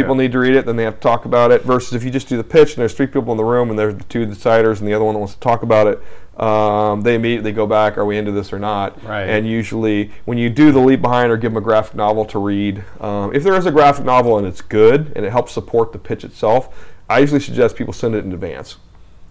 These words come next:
Speaker 1: You know, so
Speaker 2: Right,
Speaker 1: they,
Speaker 2: smart.
Speaker 1: they can read it, um, and then when the pitch is different, you can even explain in the pitch why it's slightly different from the comic, and this
Speaker 2: Right.
Speaker 1: is why we did it.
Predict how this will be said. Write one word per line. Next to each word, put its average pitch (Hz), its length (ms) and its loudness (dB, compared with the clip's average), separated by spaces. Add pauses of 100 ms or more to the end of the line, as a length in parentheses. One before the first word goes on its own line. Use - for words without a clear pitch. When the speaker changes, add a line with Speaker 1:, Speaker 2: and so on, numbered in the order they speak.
(120)
Speaker 1:
You 110 120 -6
know, 98 200 -4
so 110 160 -2
Speaker 2:
Right, 107 100 0
Speaker 1:
they, 110 240 4
Speaker 2:
smart. 104 160 -6
Speaker 1:
they 117 80 0
can 104 160 -4
read 110 220 -2
it, 104 220 0
um, 98 460 -2
and 110 100 -4
then 107 100 -2
when 104 100 -4
the 95 60 -4
pitch 101 260 -6
is 95 60 -10
different, 101 300 -2
you 101 60 -6
can 101 140 -8
even 98 160 -6
explain 104 320 -4
in 98 80 -4
the 92 40 -8
pitch 101 220 -10
why 98 140 -2
it's - 120 -8
slightly 98 360 -2
different - 280 -8
from 95 120 -12
the 98 60 -10
comic, 123 440 0
and 95 80 -6
this 82 100 -10
Speaker 2:
Right. 82 60 -12
Speaker 1:
is 85 100 -14
why 101 120 -6
we 87 140 -8
did 120 220 0
it. 113 220 2